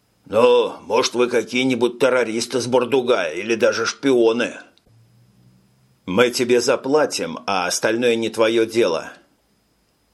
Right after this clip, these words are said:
«А точно заплатите?» «Точно». «А я думал, убьете». Пока они ехали до аэропорта,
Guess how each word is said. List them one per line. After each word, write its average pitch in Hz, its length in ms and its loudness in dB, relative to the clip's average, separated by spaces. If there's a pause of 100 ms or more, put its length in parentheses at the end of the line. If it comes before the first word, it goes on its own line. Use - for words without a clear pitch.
(380)
«А 107 220 2
точно 127 480 0
заплатите?» 117 840 -2 (1300)
«Точно». 107 760 2 (1300)
«А 95 240 2
я 117 340 2
думал, 117 480 2
убьете». 120 720 0 (1600)
Пока 110 300 2
они 196 220 -2
ехали 175 380 0
до 127 220 0
аэропорта, 147 920 0